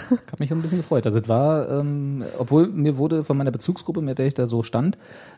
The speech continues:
äh, lange Zeit, also wie gesagt, so bis zu den letzten zehn Minuten auch, äh, nicht ohne Grund wahrscheinlich vorgeworfen, dass ich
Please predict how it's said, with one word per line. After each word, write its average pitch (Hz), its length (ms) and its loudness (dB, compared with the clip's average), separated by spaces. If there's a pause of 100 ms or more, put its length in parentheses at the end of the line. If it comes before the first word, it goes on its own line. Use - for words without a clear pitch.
äh, 131 60 4
lange 123 880 2
Zeit, 160 360 4
also 120 240 -2
wie 123 40 -6
gesagt, 127 240 -2
so 123 80 -2
bis 117 200 -4
zu 123 120 -4
den 117 100 -2
letzten 123 280 0
zehn 131 180 2
Minuten 131 360 2
auch, - 180 -6 (140)
äh, 127 160 0
nicht 139 400 0
ohne 131 200 -2
Grund 143 200 2
wahrscheinlich 147 320 2
vorgeworfen, 139 800 0
dass 123 180 0
ich 131 100 -8